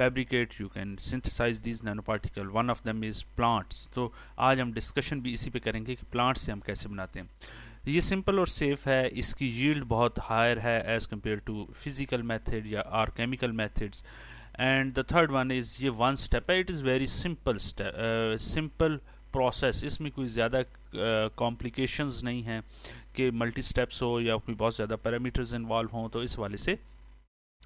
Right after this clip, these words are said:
ये बहुत आसान है, बहुत, अम,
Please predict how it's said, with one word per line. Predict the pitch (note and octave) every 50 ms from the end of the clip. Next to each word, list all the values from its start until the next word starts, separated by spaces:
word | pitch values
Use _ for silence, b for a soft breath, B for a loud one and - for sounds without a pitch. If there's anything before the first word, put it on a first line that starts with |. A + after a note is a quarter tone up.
| - - C3+
ये | C#3
बहुत | B2+ B2 C3 B2+ -
आसान | B2 A#2+ A2+ - C3 B2 B2+ B2+ B2+
है, | A#2+ A#2+ A#2
बहुत, | A2+ A2+ A2+ A2+ - - - A#2 A2 G#2 - B B B B B B B B B
अम, | - A2+ A2 G#2+ G#2 G#2 G#2 G#2 G#2 G#2+